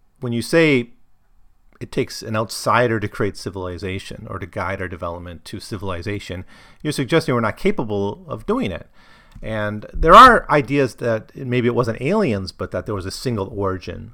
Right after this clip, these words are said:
of, of crea-, of civilization and it spread, right? Certain, even some Pan-African ideas have this, that there was one origin of civilization and then it spread.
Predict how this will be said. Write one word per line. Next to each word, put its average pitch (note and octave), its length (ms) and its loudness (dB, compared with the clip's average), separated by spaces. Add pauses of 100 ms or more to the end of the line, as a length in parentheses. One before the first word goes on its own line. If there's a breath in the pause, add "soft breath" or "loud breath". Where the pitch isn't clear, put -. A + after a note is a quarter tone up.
of, F2 540 -12 (440)
of - 160 -16
crea-, F#2+ 280 -8
of F#2 340 -4
civilization F2+ 760 -12
and F2+ 120 -10
it F2 80 -14
spread, F#2 560 -12 (160)
right? G2 300 -12
Certain, A2 280 -6 (600 loud breath)
even C#3 200 -4
some A2+ 160 -6
Pan-African F2+ 720 -8
ideas F#2 420 -8
have F2+ 240 -10
this, F2+ 220 -12
that - 120 -10
there F#2+ 60 -10
was F#2+ 100 -8
one A#2+ 220 2
origin G#2+ 500 2
of F#2 480 -8
civilization F#2+ 580 -8
and F2 120 -10
then E2+ 80 -10
it E2+ 140 -12
spread. - 520 -16